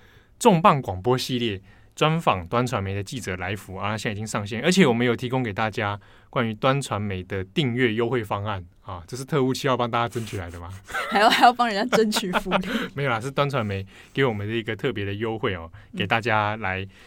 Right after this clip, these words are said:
Speaker 1: 参考。好，那今天二十五号，首先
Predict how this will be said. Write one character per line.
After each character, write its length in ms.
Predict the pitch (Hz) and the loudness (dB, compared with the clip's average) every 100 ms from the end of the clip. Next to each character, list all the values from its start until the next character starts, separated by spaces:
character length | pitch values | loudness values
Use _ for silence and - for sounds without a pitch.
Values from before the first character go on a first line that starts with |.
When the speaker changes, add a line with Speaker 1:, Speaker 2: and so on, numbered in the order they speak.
| - - | -20 -2
Speaker 1:
参 180 | 196 | 2
考。 160 | 208 117 - - - - | 4 2 -2 -18 0 6
好， 180 | 220 - | 6 6
那 160 | 226 208 | 2 4
今 160 | 247 | 6
天 160 | 240 247 | 6 6
二 120 | 214 226 | 8 6
十 180 | - | 6
五 140 | 180 127 | -2 -2
号， 320 | 117 202 170 | 2 6 6
首 320 | 131 - 127 | 4 0 2
先 380 | 123 190 190 202 | 2 4 4 2